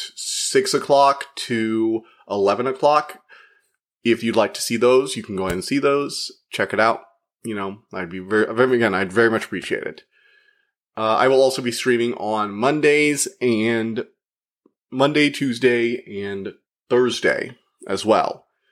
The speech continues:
uh, until Elden Ring is finished. So, again, be on the lookout for those. Hope to see you then. Thanks for staying for all that. It means a lot.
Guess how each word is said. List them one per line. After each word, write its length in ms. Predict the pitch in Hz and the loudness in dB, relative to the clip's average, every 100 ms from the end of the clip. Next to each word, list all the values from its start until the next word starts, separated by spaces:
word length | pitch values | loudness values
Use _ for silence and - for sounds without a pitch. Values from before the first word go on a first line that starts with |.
| _ 110 | _ -2
uh, 60 | |
until 340 | 107 101 113 90 | -2 0 0 0
Elden 240 | 101 101 | 0 -2
Ring 160 | 98 90 | -4 -4
is 120 | - | -4
finished. 420 | 98 - - - - - | -4 -4 -8 -12 -16 -6
So, 520 | - 104 101 98 95 _ _ _ - | 0 0 0 -4 -8 _ _ _ -4
again, 300 | 101 113 110 | 2 2 2
be 80 | 110 | 0
on 140 | 92 | 0
the 60 | 110 | 0
lookout 240 | 120 110 | 0 0
for 80 | 113 | 0
those. 500 | 113 113 113 107 - _ - | 2 4 2 -2 -10 _ -2
Hope 160 | 110 | -2
to 60 | 98 | -4
see 160 | 117 | -6
you 120 | 101 85 | -6 -6
then. 280 | 69 - _ _ _ _ _ _ _ _ _ | -8 -10 _ _ _ _ _ _ _ _ _
Thanks 200 | - 131 | -2 -2
for 100 | - | -2
staying 300 | 120 139 131 | 0 2 2
for 100 | 123 | 4
all 160 | 131 127 | 4 4
that. 340 | 127 127 127 | 4 4 2
It 40 | - | -4
means 180 | 95 104 | -10 -2
a 40 | |
lot. 480 | 123 135 131 - | 4 4 4 -2